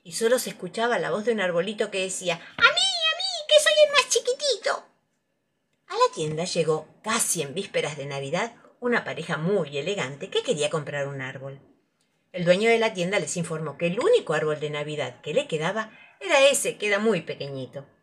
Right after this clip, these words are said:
Sin importarles el tamaño, la pareja decidió llevárselo. El arbolito pequeño se alegró mucho,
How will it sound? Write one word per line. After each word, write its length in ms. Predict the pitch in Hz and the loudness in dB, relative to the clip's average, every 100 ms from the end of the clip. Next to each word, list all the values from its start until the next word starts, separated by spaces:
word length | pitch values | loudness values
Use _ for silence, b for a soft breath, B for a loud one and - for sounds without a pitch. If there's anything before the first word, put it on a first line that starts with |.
| _ | _
Sin 320 | - 640 539 | -16 -2 -2
importarles 640 | 135 127 123 139 151 - | -2 -6 -8 -8 -8 -8
el 160 | 202 214 | -8 -8
tamaño, 500 | 131 139 170 208 226 B B - | -10 -4 -2 -2 -4 B B 0
la 120 | 523 | 0
pareja 460 | 427 208 139 165 165 - | 2 -4 -4 -10 -12 -18
decidió 380 | - 415 240 160 | -8 -6 -4 -4
llevárselo. 680 | 151 147 - - - 147 165 _ _ _ _ _ _ _ _ _ | -4 -6 -6 -10 -14 -16 -16 _ _ _ _ _ _ _ _ _
El 140 | 330 | -2
arbolito 460 | 339 330 381 587 427 | -2 0 -4 -2 -4
pequeño 480 | 208 - 135 143 165 | -4 -6 -8 -6 -6
se 160 | - 285 | 0 2
alegró 420 | 220 175 165 202 | 4 2 4 4
mucho, 720 | 185 196 254 214 165 - 170 | 4 4 6 6 4 0 -2